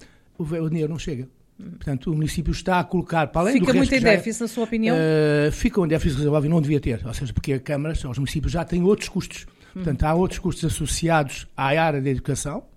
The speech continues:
Speaker 1: não é? Que recebeu de edifícios, que, mas isso é, é, é das questões que, aquilo que colocamos é, eh, se faz sentido, eh, os municípios gerirem determinados equipamentos, porque não vão gerir as pessoas,
Speaker 2: Uhum.
Speaker 1: pelo menos os professores, pois,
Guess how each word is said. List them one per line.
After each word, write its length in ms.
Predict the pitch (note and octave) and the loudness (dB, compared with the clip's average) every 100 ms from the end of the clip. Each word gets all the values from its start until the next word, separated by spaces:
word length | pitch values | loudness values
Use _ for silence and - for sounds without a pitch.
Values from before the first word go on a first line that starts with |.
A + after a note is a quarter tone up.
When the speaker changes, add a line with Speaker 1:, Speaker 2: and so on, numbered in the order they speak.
| _ | _
Speaker 1:
não 100 | C3 | -14
é? 40 | |
Que 160 | F#3 - | -14 -14
recebeu 280 | - A#2+ B2 | -12 -8 -6
de 80 | C3 | -6
edifícios, 500 | B2+ A3+ F#3+ D#3 B2 | -4 -6 -6 -10 -10
que, 160 | B2 | -10
mas 180 | A#2 A2+ | -8 -8
isso 280 | D3+ - A3 - - - | -10 -10 -12 -14 -20 -6
é, 60 | F#3 | -4
é, 280 | F#3+ F3+ F3 F#3 | 0 -2 0 -2
é 40 | |
das 180 | F3+ F3+ | 0 -2
questões 300 | - F#3 F3+ | -2 -4 -2
que, 220 | F3+ E3 | -2 -2
aquilo 180 | D#3 G#3 | -2 -6
que 60 | |
colocamos 340 | - F3 F#3+ E3 | -6 -4 -2 0
é, 180 | D3 A#2+ - - - _ | -2 -4 -12 -20 -20 _
eh, 380 | D#3 C#3 C3 B2+ | -4 -4 -4 -4
se 180 | - - | -4 -4
faz 220 | F#3 F#3 - | -2 -2 0
sentido, 640 | F#3+ D#3+ - F3+ B2 E3+ - - _ _ _ _ | -2 -2 -2 -2 -2 -8 -12 -20 _ _ _ _
eh, 180 | C3 D3+ | -10 -6
os 140 | C#3+ | -4
municípios 460 | D#3 D3 G3 - C#3+ | -6 -6 -8 -6 -6
gerirem 300 | C3+ D#3 E3+ | -6 -6 -6
determinados 380 | - D3+ D#3 - | -8 -8 -8 -8
equipamentos, 640 | E3 C#3+ C#3+ D3 D#3 - _ | -8 -6 -6 -8 -12 -20 _
porque 160 | - C3+ | -12 -8
não 80 | C3 | -6
vão 120 | C#3 | -6
gerir 220 | B2 C3 | -6 -6
as 100 | C3 | -6
pessoas, 380 | - D3 - - _ | -10 -10 -12 -16 _
Speaker 2:
Uhum. 240 | F#3 F3 E3+ - _ | -10 -10 -12 -20 _
Speaker 1:
pelo 100 | - | -6
menos 160 | B2+ A#2+ | -6 -4
os 80 | B2 | -6
professores, 400 | C3 - D#3 D3 | -6 -4 -6 -6
pois, 200 | C3 | -10